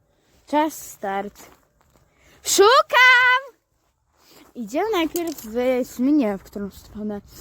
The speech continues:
Mamy wydzielone bo-, miejsce jakby,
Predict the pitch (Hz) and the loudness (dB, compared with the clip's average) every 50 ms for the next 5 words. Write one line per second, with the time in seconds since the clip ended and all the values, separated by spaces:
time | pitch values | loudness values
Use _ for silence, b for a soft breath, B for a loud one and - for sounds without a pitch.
0 | B B B - 226 247 285 359 415 427 427 320 294 262 233 277 269 269 285 302 | B B B -2 0 2 2 2 2 0 0 0 0 0 0 0 2 2 2 0
1 | 302 302 311 311 302 302 311 311 294 269 262 - _ _ _ 214 - - - 220 | 0 0 0 0 0 0 0 0 -2 -2 -4 -8 _ _ _ -20 -20 -14 -12 -12
2 | 220 - - 226 240 247 240 240 - - - - - 233 233 233 226 226 226 214 | -10 -10 -8 -8 -6 -6 -6 -6 -8 -10 -12 -6 -4 -2 0 0 0 0 -2 -2
3 | 226 226 214 | -2 -2 -2